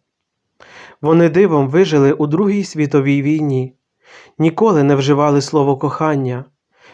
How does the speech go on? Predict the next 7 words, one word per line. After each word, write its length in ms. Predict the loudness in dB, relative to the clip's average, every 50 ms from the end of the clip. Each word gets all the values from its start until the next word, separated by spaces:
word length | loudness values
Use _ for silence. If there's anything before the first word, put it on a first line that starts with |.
| _ _
називаючи 680 | -2 -2 0 2 2 2 2 2 0 0 0 0 0
їхній 380 | 0 0 -2 -2 -2 -2 -2 -2
зв'язок 540 | -2 -2 -2 0 0 0 -2 -2 -6 -10 -20 _ _ -20 -20 -20 _ _ -6
удачею, 720 | -4 -2 0 -2 -2 -2 -4 -6 -6 -6 -6 -8 -10 -14 _ _ _ _ _ _ _ _ _
щасливим 640 | -8 -4 -4 -4 -4 -2 -4 -2 -2 -2 -2 -2 0
випадком. 680 | 0 0 -2 -2 -6 -12 -12 -14 -12 -12 -10 -12 -14 -18 _ _ _ _ _ _ _ _ _ _ _ _ _ _ _ -4
Макс 500 | -2 0 0 0 -2 -6 -12 -20 -20